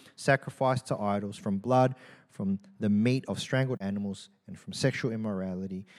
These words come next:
You will do well to avoid these things. Farewell." Friends,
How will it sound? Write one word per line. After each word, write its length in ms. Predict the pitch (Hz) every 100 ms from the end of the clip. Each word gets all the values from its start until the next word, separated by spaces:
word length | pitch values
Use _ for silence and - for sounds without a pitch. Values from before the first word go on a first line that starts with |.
| - _
You 200 | 101 127
will 120 | 127
do 220 | - 123
well 320 | 104 101 104 110
to 180 | - 101
avoid 420 | 98 147 170 127
these 240 | 101 -
things. 420 | - 90 92 - _
Farewell." 1160 | - 107 98 104 101 _ _ _ - 90 90 - _ _ _ _ _ _ _ _ _ _ _ _ _ _ _ _
Friends, 480 | - 135 135 123